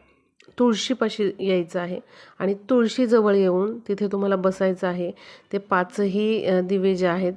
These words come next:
ते पण तिथे ठेवायचे आहेत आणि तिथे बसून तुम्हाला श्री सूक्तचा एकदा पाठ करायचा आहे.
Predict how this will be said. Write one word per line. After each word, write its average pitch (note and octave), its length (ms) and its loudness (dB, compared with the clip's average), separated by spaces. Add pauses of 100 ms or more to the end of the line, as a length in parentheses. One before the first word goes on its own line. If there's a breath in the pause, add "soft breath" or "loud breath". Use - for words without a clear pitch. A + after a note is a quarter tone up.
(140)
ते F#3+ 100 2
पण G3+ 280 0 (260)
तिथे G3 200 -4
ठेवायचे F#3 520 -2
आहेत F3+ 280 -4 (480 loud breath)
आणि G3+ 200 0
तिथे A#3+ 240 2
बसून G#3+ 340 0
तुम्हाला F#3+ 500 0
श्री B3+ 300 0
सूक्तचा G3 720 -4
एकदा F#3 320 -2
पाठ F#3+ 380 -4
करायचा E3+ 440 -2
आहे. E3+ 220 -4